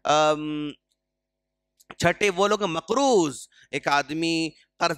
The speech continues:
में फंसा हुआ है और वो कर्ज जायज़ उमूर में और ज़रूरी, ज़रूरियात ज़िंदगी के लिए कर्ज लिया था,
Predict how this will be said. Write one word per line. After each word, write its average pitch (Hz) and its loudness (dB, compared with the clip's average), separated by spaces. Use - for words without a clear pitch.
में 170 0
फंसा 156 -2
हुआ 135 0
है 120 -2
और 151 2
वो 156 0
कर्ज 214 -4
जायज़ 156 -2
उमूर 143 -2
में 135 -2
और 135 0
ज़रूरी, 147 0
ज़रूरियात 147 0
ज़िंदगी 143 -4
के 143 -6
लिए 139 0
कर्ज 135 -2
लिया 135 0
था, 127 0